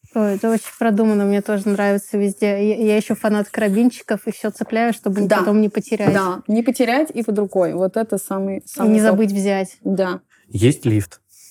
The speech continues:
Speaker 3: В нём неудобные кнопки.
Speaker 2: Неудобные. Ну, я
Speaker 3: Да,
Speaker 2: нашла.
Speaker 3: ну вот как, ну вот как мы обсуждали. Стоишь так, думаешь:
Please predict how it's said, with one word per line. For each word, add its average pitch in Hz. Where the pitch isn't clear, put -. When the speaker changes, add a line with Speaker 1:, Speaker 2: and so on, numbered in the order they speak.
Speaker 3:
В 117
нём 120
неудобные 127
кнопки. 104
Speaker 2:
Неудобные. 180
Ну, 214
я 226
Speaker 3:
Да, 135
Speaker 2:
нашла. 147
Speaker 3:
ну 160
вот 175
как, 175
ну 156
вот 160
как 170
мы 156
обсуждали. 135
Стоишь 156
так, 110
думаешь: 113